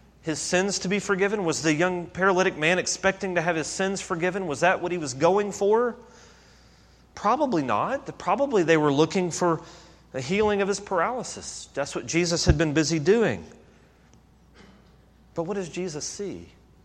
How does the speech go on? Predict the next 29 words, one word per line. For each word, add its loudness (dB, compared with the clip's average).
Jesus -6
sees 0
that -4
they 0
had, -2
they, 2
their 2
faith, -6
Mark -10
tells -8
us, -14
he -10
sees -4
that -10
they 4
had -4
absolute 0
confidence -8
in -8
who -6
Jesus -4
was -8
and -8
what 0
he -4
would -4
do 0
for -8
them -14